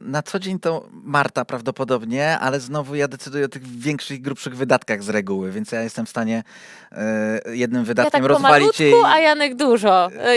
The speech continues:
Speaker 2: E, raz za dobrze.
Speaker 1: dwudziestoczteromiesięczny budżet.
Speaker 2: <laughs>
Speaker 1: No.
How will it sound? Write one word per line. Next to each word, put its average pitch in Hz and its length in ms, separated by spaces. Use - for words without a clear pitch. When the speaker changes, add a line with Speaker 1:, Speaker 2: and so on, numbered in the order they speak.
Speaker 2:
E, 294 60
raz 370 360
za 320 140
dobrze. 269 400
Speaker 1:
dwudziestoczteromiesięczny 170 960
budżet. 165 440
Speaker 2:
<laughs> - 200
Speaker 1:
No. 117 280